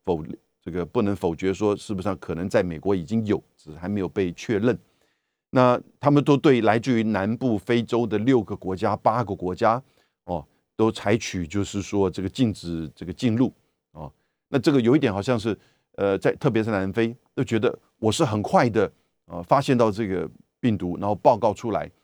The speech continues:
那结果呢，我因此被惩罚。不过因为这个没有办法，这个为了防止就是病毒的快速进入到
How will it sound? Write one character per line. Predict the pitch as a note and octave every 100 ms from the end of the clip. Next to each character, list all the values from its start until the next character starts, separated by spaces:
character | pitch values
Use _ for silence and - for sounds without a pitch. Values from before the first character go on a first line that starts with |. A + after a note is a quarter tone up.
| _ -
那 | G#2+
结 | B2
果 | G2+
呢， | G2
我 | F2+ F2+
因 | A#2
此 | - E2+
被 | A2
惩 | F2+ F2+ D2+
罚。 | - C#2+ D2 _ _ _ -
不 | A#2
过 | C#3
因 | C#3+
为 | C3 - _ _ _ -
这 | A#2+
个 | G2+ -
没 | A2+
有 | G#2
办 | G#2
法， | D#2+ C2 _ _ _ A2+
这 |
个 | B2
为 | B2+
了 | G#2+
防 | G2+ A2+
止 | G#2 F2
就 | G2
是 | G#2
病 | B2+ G#2
毒 | F2+ G2
的 |
快 | - B2+ G2+
速 | - G2+
进 | - G#2+
入 | G2
到 | G#2+ E2